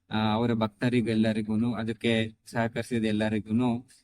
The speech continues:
ಆ, ಸಲ್ತದೆ ಅಂದ್ಬಿಟ್ಟು ಭಿಕ್ಷೆ ಬೇಡಿ ಹೋಗ್ಬೇಕು ಅನ್ನೋ ಅವರ ಕಾನ್ಸೆಪ್ಟ್.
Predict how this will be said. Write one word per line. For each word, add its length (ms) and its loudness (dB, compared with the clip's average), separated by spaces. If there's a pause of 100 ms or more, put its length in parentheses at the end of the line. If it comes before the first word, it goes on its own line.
(160)
ಆ, 220 0
ಸಲ್ತದೆ 520 0
ಅಂದ್ಬಿಟ್ಟು 380 2
ಭಿಕ್ಷೆ 400 2
ಬೇಡಿ 400 4
ಹೋಗ್ಬೇಕು 580 -2
ಅನ್ನೋ 560 -2
ಅವರ 200 -4
ಕಾನ್ಸೆಪ್ಟ್. 760 -4